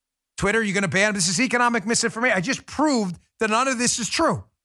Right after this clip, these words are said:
There is no trickle down. That's misinformation. And that's totally not true what he said about the middle class. They, of course they won't ban him. <sighs> All right, let me get to my third sponsor, and I wanna get back to the third point.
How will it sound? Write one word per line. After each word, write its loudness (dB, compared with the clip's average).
There 2
is 0
no 2
trickle -2
down. 0
That's -6
misinformation. -2
And 2
that's -4
totally 0
not 0
true -2
what -2
he 0
said 2
about 0
the -8
middle 0
class. 0
They, -2
of -4
course 0
they -4
won't -10
ban -14
him. -20
<sighs> -10
All -16
right, -12
let -2
me 0
get -2
to -6
my 0
third -2
sponsor, -4
and -2
I 0
wanna 0
get -6
back 0
to -10
the -12
third 0
point. -6